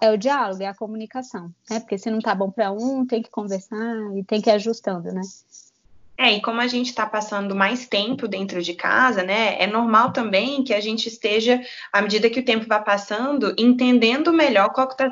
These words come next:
Speaker 2: sendo o novo padrão de consumo, o novo padrão, né, de, de, enfim, a nece-, nova necessidade de ligar a máquina, né, de lavar roupa. É, e aí é, é normal também que com o passar do tempo a gente vai ajustando isso, né,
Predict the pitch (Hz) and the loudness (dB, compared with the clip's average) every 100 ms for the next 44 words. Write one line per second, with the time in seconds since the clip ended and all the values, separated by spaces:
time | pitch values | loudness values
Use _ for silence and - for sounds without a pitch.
0 | 262 208 240 254 247 233 240 262 233 220 | -2 -6 -2 0 2 2 2 2 2 0
1 | 214 202 - 349 - 269 214 208 208 214 | -2 -6 -6 -8 -8 -10 -8 -6 -6 -6
2 | - - 208 202 196 208 202 190 190 196 | -10 -8 2 2 2 4 4 4 2 2
3 | 190 233 233 190 185 202 - - 196 202 | 2 2 0 -2 -8 -8 -10 -10 -8 -6
4 | 202 180 180 196 214 196 202 214 214 214 | 0 0 0 -4 -4 0 0 0 -2 -4
5 | 214 214 190 185 180 196 208 190 220 220 | -6 0 2 2 -2 -6 -2 0 4 4
6 | 196 190 185 190 180 185 185 196 190 180 | 4 4 2 -8 -8 -6 -4 -4 -4 -4
7 | 175 190 208 220 202 196 190 185 - - | -2 -2 0 0 0 0 -2 -2 -12 -18
8 | - - 180 180 180 180 175 170 208 208 | -20 -4 2 4 6 6 4 4 4 4
9 | 240 302 - 214 233 247 254 262 247 - | 2 0 2 0 0 0 -2 -4 -6 -8
10 | 262 254 269 262 233 240 247 262 254 240 | -8 -6 -4 -4 -6 -6 -4 -2 -2 -2
11 | 233 247 262 - - 208 208 247 381 349 | 0 0 -2 -6 -4 -2 0 -2 -2 -2
12 | 202 196 240 - 302 214 | -2 -4 -6 -6 -2 -2